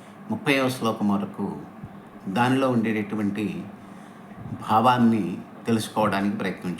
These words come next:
చేద్దాం. మొన్న మనం చెప్పుకుంటూ కాంస్య ప్రాకారాన్ని గురించి చెప్పుకున్నాం. ఆ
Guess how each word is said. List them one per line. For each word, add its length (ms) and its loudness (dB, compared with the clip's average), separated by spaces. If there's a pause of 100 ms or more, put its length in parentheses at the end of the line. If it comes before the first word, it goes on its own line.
చేద్దాం. 280 -6 (1700)
మొన్న 160 6
మనం 340 2
చెప్పుకుంటూ 720 4 (1800)
కాంస్య 400 2
ప్రాకారాన్ని 680 4
గురించి 320 0
చెప్పుకున్నాం. 600 -4 (1200)
ఆ 240 4